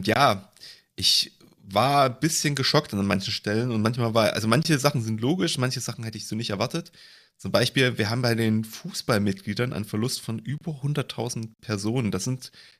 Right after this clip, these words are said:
aber nur eins Komma fünf Prozent, wenn man das jetzt im Verhältnis sieht. Das ist trotzdem viel.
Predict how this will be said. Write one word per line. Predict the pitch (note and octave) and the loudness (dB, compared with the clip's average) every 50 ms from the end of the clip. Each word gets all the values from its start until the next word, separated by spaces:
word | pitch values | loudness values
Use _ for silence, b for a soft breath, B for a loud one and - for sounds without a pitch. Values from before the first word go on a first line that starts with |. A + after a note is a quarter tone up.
| B B _ _ - | B B _ _ -6
aber | - F#2 A2 A#2 | -2 0 2 4
nur | A2+ A2 | 4 4
eins | - G#2 A#2 - - | 4 2 2 0 0
Komma | - A#2+ A2+ | 0 0 0
fünf | A2 A#2+ A#2+ - | 0 -2 -8 -8
Prozent, | - - - - B2 E3 F#3+ - | -8 -6 0 2 2 2 2 2
wenn | A2+ | 2
man | G#2+ | 2
das | G2+ G2 - | 2 0 -2
jetzt | F#2+ F#2+ G2+ | -4 -8 -6
im | |
Verhältnis | - G#2 - - D3 C3 | -8 -6 0 0 0 0
sieht. | A#2+ A2 | 0 -4
Das | |
ist | - - | 0 0
trotzdem | B2 - - B2 | 0 2 0 -2
viel. | - - - - C3 E3+ A3 B3+ | -4 -6 -6 -4 -2 -4 -4 -4